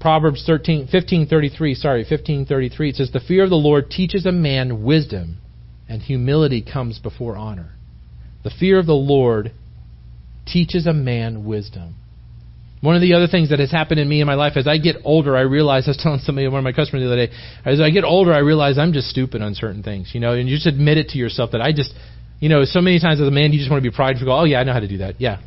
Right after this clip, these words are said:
go ahead, keep on going." You know, you have no clue what the guy's even talking about, but you're just too prideful to admit it, and you're like, "Yeah, I know how to do that. What's the next thing that I need to do?" And you're like, "I don't even know what I'm doing," you know, to start off with.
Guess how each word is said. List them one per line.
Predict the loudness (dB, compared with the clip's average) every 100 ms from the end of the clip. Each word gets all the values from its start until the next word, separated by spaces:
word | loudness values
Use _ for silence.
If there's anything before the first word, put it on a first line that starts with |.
| 0
go |
ahead, | 2 2 -2
keep | -2 0
on | 0
going." | 0 -2 -6 -16 0
You | 2
know, |
you | 4 2
have | 4
no | 4
clue | 4 2 2
what | 4
the | 2
guy's | 2 0
even | -2 -4
talking | -2 0 0
about, | 0 -2 -2
but | -4
you're | 0
just | -2 0
too | -4
prideful | 0 0 0 -2 0
to | 0
admit | 2 2
it, | 2
and | 0
you're | 0
like, | 0
"Yeah, | 0 0
I |
know | 2 2
how |
to | 2
do | 0
that. | -2 -4 -10 -20 -16 -2
What's | 0
the | 2
next | 0 0
thing | -2 0
that | -2
I | -2
need | 0
to | 0
do?" | 0 -2
And | -2
you're | 2
like, | 2 0 -4 -18 -20 -6
"I | -4
don't | -4
even | -2
know | -2
what | 0
I'm | 0 2
doing," | 2 2 -2 -4
you | -2
know, |
to | -2
start | -2 -2 0
off | 0 -2
with. | -8